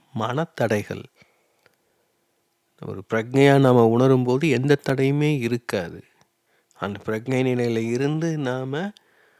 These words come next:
நிகர் உலகுக்கு வரும்போது தான் இந்த தடைகளை நம்மால் உணர முடியும். அதை கவனிச்சு சரி செஞ்சுக்கிட்டே இருக்கணும்.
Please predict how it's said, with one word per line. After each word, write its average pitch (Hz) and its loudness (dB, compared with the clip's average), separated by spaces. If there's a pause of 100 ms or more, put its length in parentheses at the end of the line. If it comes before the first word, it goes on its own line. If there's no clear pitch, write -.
(240)
நிகர் 123 -2
உலகுக்கு 123 0
வரும்போது 123 0
தான் 160 -4
இந்த 113 -6
தடைகளை 117 -2
நம்மால் 110 -4
உணர 110 -6
முடியும். 90 -14 (1400)
அதை 104 -6 (440)
கவனிச்சு 131 -4
சரி 117 -6
செஞ்சுக்கிட்டே 117 -6 (180)
இருக்கணும். 107 -8